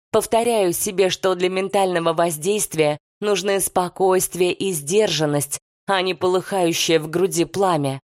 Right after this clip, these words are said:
Но какое спокойствие, если всё придётся делать под неодобрительным присмотром Элора?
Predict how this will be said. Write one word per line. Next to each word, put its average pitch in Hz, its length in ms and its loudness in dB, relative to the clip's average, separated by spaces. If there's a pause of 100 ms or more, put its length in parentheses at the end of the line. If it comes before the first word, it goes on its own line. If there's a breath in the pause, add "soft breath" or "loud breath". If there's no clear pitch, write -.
(360)
Но 220 180 0
какое 220 540 2
спокойствие, 185 920 0 (220)
если 208 340 2
всё 226 280 2
придётся 196 520 0
делать 190 540 0
под 185 220 0
неодобрительным 180 920 0
присмотром 190 640 0
Элора? 202 540 2